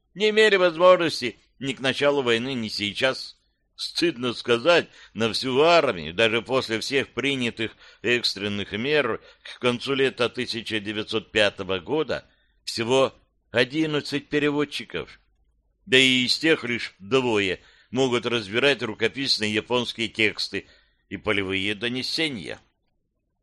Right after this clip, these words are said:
А из этого вытекает необходимость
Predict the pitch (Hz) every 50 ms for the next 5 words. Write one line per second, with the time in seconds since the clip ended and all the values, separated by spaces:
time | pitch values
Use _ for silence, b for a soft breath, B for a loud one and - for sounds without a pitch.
0 | _ _ _ _ _ _ _ _ _ _ _ - 123 135 139 147 143 131 185 190
1 | 180 170 170 160 143 139 127 - 123 104 - 131 139 143 - - 117 110 - 104
2 | 104 101 101 107 107 117 117 - - - _